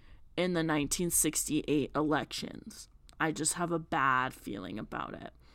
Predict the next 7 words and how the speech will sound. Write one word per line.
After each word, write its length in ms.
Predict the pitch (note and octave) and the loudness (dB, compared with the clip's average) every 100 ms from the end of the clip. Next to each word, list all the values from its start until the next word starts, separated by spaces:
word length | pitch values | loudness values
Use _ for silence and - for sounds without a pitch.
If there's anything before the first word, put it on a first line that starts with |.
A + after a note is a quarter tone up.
| - - - - - | -20 -20 -20 -14 6
Obviously, 680 | F3 F#3 G3 F#3+ - F#3+ F#3 | 12 12 10 2 4 2 4
we 160 | F3+ | 2
know 280 | F3 E3 D#3 | 2 2 2
Kennedy 500 | D#3 - F3 D#3+ E3+ | 0 -4 -2 0 0
did 160 | D#3 D#3+ | -2 -2
not 360 | D3+ C#3+ - | 2 2 2
listen. 720 | E3 F3 - G#3+ G3 G3 G3 | 4 4 4 2 4 2 0